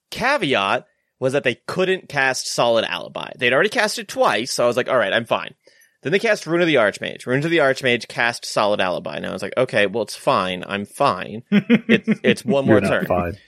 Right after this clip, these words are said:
Speaker 3: It's
Speaker 1: And
Speaker 3: not
Speaker 1: then they
Speaker 3: fine.
Speaker 1: cast Archmag-, uh, the, the Dawn Grasp.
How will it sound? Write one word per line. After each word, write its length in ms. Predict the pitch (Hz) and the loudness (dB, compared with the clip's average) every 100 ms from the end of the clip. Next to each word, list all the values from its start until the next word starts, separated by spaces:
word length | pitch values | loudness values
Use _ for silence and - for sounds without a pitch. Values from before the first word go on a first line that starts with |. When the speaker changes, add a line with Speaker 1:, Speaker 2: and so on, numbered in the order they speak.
| _ | _
Speaker 3:
It's 160 | - 107 - | -2 -2 0
Speaker 1:
And 80 | 147 | 0
Speaker 3:
not 40 | |
Speaker 1:
then 80 | 233 | 2
they 80 | 262 | 0
Speaker 3:
fine. 80 | - | 2
Speaker 1:
cast 280 | 220 214 - | 0 0 -2
Archmag-, 680 | - 196 202 156 160 160 156 | 0 0 -2 -4 0 0 0
uh, 360 | 151 143 135 127 | 0 2 2 2
the, 280 | 117 127 107 _ _ - | 2 -2 -2 _ _ -20
the 480 | 110 123 117 113 107 | -4 0 2 4 2
Dawn 260 | 98 156 151 | 2 2 0
Grasp. 460 | 104 95 104 - | 0 0 0 -4